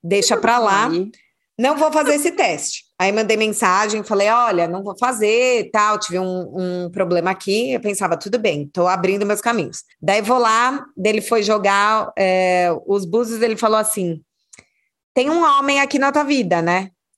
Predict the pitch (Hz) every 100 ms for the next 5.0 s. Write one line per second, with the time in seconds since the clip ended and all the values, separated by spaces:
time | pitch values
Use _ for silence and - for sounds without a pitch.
0 | - 185 190 190 185 190 196 196 220 202
1 | 190 220 226 262 214 160 156 151 - _
2 | 185 220 208 202 185 - 240 247 185 185
3 | 190 208 240 220 202 156 - _ _ _
4 | _ _ _ 180 202 202 208 214 170 151